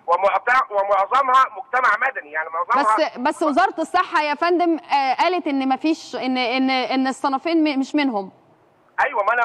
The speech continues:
Speaker 1: ما ده اللي انا بقوله، واتمنى ان الأخ
Speaker 2: منهم يا
Speaker 1: عزيز
Speaker 2: فندم، عفوًا. اه، منهم يا
Speaker 1: يعرف،
Speaker 2: فندم. اه،
Speaker 1: يعرف هي تم انشائها سنه كام، عشان
Speaker 2: آه.
Speaker 1: بس ان نقدر، يعني هي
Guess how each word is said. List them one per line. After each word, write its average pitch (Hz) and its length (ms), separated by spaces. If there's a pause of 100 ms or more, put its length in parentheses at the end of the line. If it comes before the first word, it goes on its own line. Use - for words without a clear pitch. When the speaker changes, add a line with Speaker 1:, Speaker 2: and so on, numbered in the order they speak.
Speaker 1:
ما 202 80
ده 214 120
اللي 285 140
انا 285 120
بقوله، 240 360
واتمنى 196 840
ان 202 100
الأخ - 180
Speaker 2:
منهم 320 380
يا 294 80
Speaker 1:
عزيز 285 120
Speaker 2:
فندم، 240 300
عفوًا. 226 360
اه، 233 240 (420)
منهم 330 300
يا 247 40
Speaker 1:
يعرف، 247 240
Speaker 2:
فندم. 254 180
اه، 220 220
Speaker 1:
يعرف 247 420 (100)
هي 240 260 (220)
تم 254 140
انشائها 220 520
سنه 247 200 (140)
كام، 175 240 (600)
عشان - 160
Speaker 2:
آه. 220 140
Speaker 1:
بس - 120
ان 180 220
نقدر، 170 240 (260)
يعني 170 160
هي 226 100